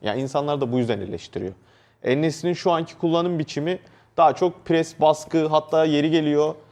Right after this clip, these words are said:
savunma hattına kadar geriye geliyor veya işte çizgilere açılıyor. Yani birazcık yanında bir ekstra bir santiforu da arıyor gibi.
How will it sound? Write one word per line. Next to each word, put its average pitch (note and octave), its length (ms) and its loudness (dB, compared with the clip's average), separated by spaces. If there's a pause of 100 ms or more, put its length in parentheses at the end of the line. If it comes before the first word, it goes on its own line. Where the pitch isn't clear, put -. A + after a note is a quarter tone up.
(180)
savunma D#3 440 2
hattına D#3 320 0
kadar D3 240 4
geriye C#3 380 2
geliyor A#2 340 2
veya B2 220 6
işte C3+ 200 -8
çizgilere C#3 440 2
açılıyor. A#2+ 500 0 (680)
Yani A#2+ 340 0
birazcık G3 500 2
yanında F#3+ 340 2
bir F#3+ 180 -2 (420)
ekstra G3 360 2
bir D#3+ 60 0
santiforu D#3 480 0
da E3+ 60 4
arıyor B2 220 4
gibi. F#2+ 180 -6